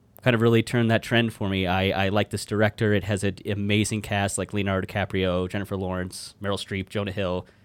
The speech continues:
Cate Blanchett, uh, Tyler Perry, Ron Perlman, Timothy Chalamet. Like, everyone is in this movie. It's, like, a, it's incredible cast.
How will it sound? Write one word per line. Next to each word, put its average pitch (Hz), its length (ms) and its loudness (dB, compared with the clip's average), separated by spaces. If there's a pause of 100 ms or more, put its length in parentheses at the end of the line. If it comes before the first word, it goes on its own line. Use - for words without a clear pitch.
(180)
Cate 120 200 2
Blanchett, 104 540 -2 (500)
uh, 98 200 0
Tyler 151 260 2
Perry, 113 360 2
Ron 127 320 2
Perlman, 104 540 -2
Timothy 127 260 -2
Chalamet. 113 560 0
Like, 95 200 -4 (140)
everyone 151 400 4
is 127 120 -2
in 135 80 -2
this 123 160 -2
movie. 107 220 2
It's, 101 120 -2
like, 113 140 -4
a, 110 160 0
it's - 240 -8
incredible 117 640 0
cast. 104 420 -2